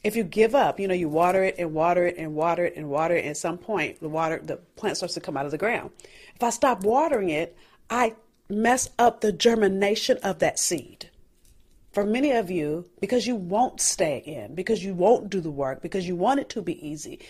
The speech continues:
you are not cultivating the growth of that seed. Which is your purpose, your D N A, your distinct natural ability. God put it in. He's done. Now it's time for you to do the work.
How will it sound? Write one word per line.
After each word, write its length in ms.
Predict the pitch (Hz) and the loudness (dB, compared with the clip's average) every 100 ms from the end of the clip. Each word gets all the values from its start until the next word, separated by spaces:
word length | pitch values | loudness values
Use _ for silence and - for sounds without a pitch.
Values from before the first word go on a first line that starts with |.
| - - | -20 -4
you 220 | 254 277 - | 0 0 2
are 140 | 214 | 0
not 280 | 214 208 - | 0 -4 -8
cultivating 640 | - 277 294 233 233 240 | 2 4 4 -2 -2 -2
the 80 | 185 | -6
growth 420 | - 160 185 214 - | -2 0 0 -4 -2
of 280 | 175 202 202 | 0 0 0
that 240 | 156 196 | -2 -2
seed. 640 | - - 123 104 135 - - _ _ _ - - - - _ _ - _ | -4 -6 -6 -10 -12 -14 -18 _ _ _ -20 -20 -20 -20 _ _ -20 _
Which 140 | 165 175 | -6 -4
is 100 | 180 | -4
your 100 | 208 | -4
purpose, 640 | 180 139 120 - - - | -6 -10 -12 -12 -12 -8
your 160 | 160 | -8
D 260 | 156 175 180 | -6 -2 0
N 140 | 202 | 2
A, 80 | 175 | 0
your 120 | 147 139 | -2 -4
distinct 400 | 160 - 190 160 | -8 -4 -4 -4
natural 280 | 165 - | -4 -4
ability. 380 | 156 160 147 135 | -4 -4 -4 -6
God 220 | 135 185 | 0 0
put 180 | - 247 | 2 0
it 80 | 226 | 0
in. 220 | 247 214 | -2 -2
He's 180 | 185 269 | -4 -2
done. 300 | 214 277 196 - _ _ _ - - _ _ _ _ _ _ _ | -2 -4 -6 -14 _ _ _ -20 -20 _ _ _ _ _ _ _
Now 260 | 185 247 294 | -2 0 -2
it's 80 | - | -4
time 200 | 226 196 | -8 -8
for 80 | |
you 540 | 180 160 196 240 180 156 _ | -10 -8 -6 -4 -4 -8 _
to 140 | - 156 | -14 -12
do 420 | - 139 135 156 - | -8 -8 -8 -12 -14
the 100 | - | -12
work. 600 | 127 127 - - _ - | -10 -10 -14 -16 _ -20